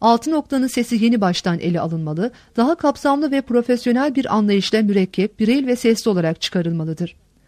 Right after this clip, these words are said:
Okuyucu kitlesini genişletmeli ve okuyucu katılımını yükseltmelidir. Altı noktanın sesinin yanı sıra kör çocuklara, gençlere ve kadınlara yönelik bireyl ve sesli periyodikler çıkarılmalıdır.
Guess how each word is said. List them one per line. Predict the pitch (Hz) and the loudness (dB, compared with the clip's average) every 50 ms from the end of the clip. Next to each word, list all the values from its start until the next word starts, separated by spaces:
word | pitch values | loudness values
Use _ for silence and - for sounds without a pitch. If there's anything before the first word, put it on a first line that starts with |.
| _ _ - - - _ _ | _ _ -20 -20 -20 _ _
Okuyucu | - 247 240 - 302 294 - 349 | -2 -2 4 4 4 4 4 2
kitlesini | 339 - 330 - 311 294 - 302 285 294 | 0 0 0 0 0 0 0 0 -2 0
genişletmeli | 226 269 254 247 247 - 247 233 233 - 233 233 220 262 247 | 2 2 2 2 2 2 2 0 2 4 2 4 4 4 2
ve | |
okuyucu | 226 220 - - 240 233 220 320 | 0 0 2 2 0 0 0 0
katılımını | - - - - - 233 233 233 226 233 | -2 -2 -4 -2 0 0 2 2 2 2
yükseltmelidir. | 214 190 - - 214 185 175 - 190 170 160 160 151 165 - _ _ _ _ _ _ _ - - _ - | 0 -2 -2 -2 -2 -2 0 -2 -2 -2 -2 -4 -6 -6 -10 _ _ _ _ _ _ _ -20 -20 _ -2
Altı | - 220 226 220 220 - 320 | 2 4 4 4 4 0 -2
noktanın | 330 311 - - 285 262 269 | -2 -2 -2 -2 -2 -2 -2
sesinin | 247 - 247 240 - 226 233 220 | -2 -2 -4 -2 0 2 2 2
yanı | 196 214 208 202 | 2 0 0 -2
sıra | - - 214 196 | -2 0 -2 -2
kör | 196 - 240 214 202 | 0 2 2 2 2
çocuklara, | - - 180 165 170 - 175 160 160 180 | 2 -2 -2 -2 -2 -4 -2 -2 -2 -2
gençlere | 220 208 226 202 226 - - 247 254 285 262 | 0 0 2 0 0 2 0 0 0 2 0
ve | 269 | -2
kadınlara | 254 - 254 202 226 226 233 226 233 | 0 0 0 0 2 2 4 2 2
yönelik | 220 208 214 208 202 202 196 - - | 2 2 0 0 0 -2 -2 -2 -2
bireyl | 214 214 220 247 247 | 2 2 2 2 2
ve | 226 233 | 0 0
sesli | 220 - 233 214 202 - 247 | 0 2 0 0 0 -2 -4
periyodikler | 240 277 254 240 240 240 208 226 - 226 214 202 | -2 0 0 0 0 -2 -4 -4 -2 0 0 0
çıkarılmalıdır. | 196 - - - 180 165 160 160 156 156 160 156 - 165 - | 0 -2 -4 -4 -2 -2 -2 -4 -4 -6 -6 -6 -8 -10 -12